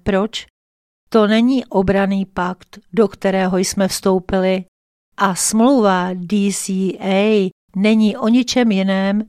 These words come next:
než vytvoření zázemí pro další války, pokud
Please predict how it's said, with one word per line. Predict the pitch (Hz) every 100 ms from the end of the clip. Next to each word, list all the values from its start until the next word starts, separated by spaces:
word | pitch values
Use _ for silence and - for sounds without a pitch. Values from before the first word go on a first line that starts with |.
| _
než | 196 185 -
vytvoření | 170 214 220 220 247 247 247 254 247
zázemí | 226 190 180 185 202 208
pro | 196 190
další | 180 175 180 190
války, | 185 180 180 - 202 208 - _ _ _
pokud | - 202 - 180